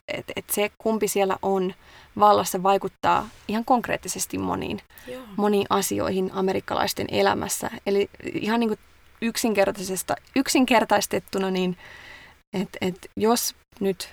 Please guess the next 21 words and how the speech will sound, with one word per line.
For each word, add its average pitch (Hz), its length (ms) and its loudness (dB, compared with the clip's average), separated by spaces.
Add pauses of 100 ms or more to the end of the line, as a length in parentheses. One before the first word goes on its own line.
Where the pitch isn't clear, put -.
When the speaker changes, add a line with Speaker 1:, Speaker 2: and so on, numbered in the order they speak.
(100)
Speaker 1:
demokraatit - 760 0 (380)
sattuisivat 196 680 -4
voittamaan, - 600 -4 (480)
ää, - 200 -8 (500)
molemmat 190 640 -2
nämä - 200 -4 (380)
Georgian 104 480 -2 (640)
paikat, 208 520 2 (180)
niin 196 280 2
silloin 190 480 2 (640)
on 196 180 4
niinku 190 240 0 (180)
Bidenin 208 520 4 (440)
hallinnolla 196 640 -2
paljon 190 320 0
suurempi 196 440 -2
todennäköisyys - 800 -4 (100)
lunastaa 185 520 -2
monia - 360 -4
vaalilupauksia. - 840 0 (180)
Speaker 2:
Kyllä. 196 260 -10